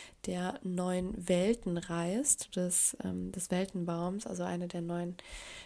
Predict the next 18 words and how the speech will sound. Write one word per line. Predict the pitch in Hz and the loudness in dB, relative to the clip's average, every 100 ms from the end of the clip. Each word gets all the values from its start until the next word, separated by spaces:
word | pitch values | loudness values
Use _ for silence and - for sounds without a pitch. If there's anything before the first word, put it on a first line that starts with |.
| - | -2
Welten | - 185 185 180 175 - | 4 4 4 0 0 0
aus | - 175 175 - - - - - | 0 0 2 4 6 4 0 -4
der | 175 170 170 | -2 -2 -2
nordischen | 175 180 196 196 - 185 | 2 6 6 6 4 2
Mythologie. | 180 180 185 175 196 226 339 - - - - - - - - - 208 | 0 0 0 -2 2 2 2 -4 -20 -16 -14 -12 -14 -14 -16 2 8
Und, | 202 190 190 190 190 190 - | 8 8 6 4 0 -2 -2
ähm, | 208 190 190 190 | -2 0 0 -2
ich | 190 - | -2 -2
hab | 196 | 2
dann | 214 208 | 4 4
aber | - 190 196 196 190 | 4 4 6 4 2
wirklich | 196 196 190 - | -2 -2 -2 0
auch | 190 - | 0 0
eine | 190 185 185 185 185 185 196 | -2 -2 0 0 0 0 0
Rückführung | 220 - - 208 196 190 190 | -2 0 0 2 2 4 2
oder | 185 180 - - | 4 2 0 0
zwei | - 196 208 214 - | 8 10 10 6 2
Rückführungen | 220 - 202 202 196 190 | -2 0 0 2 2 2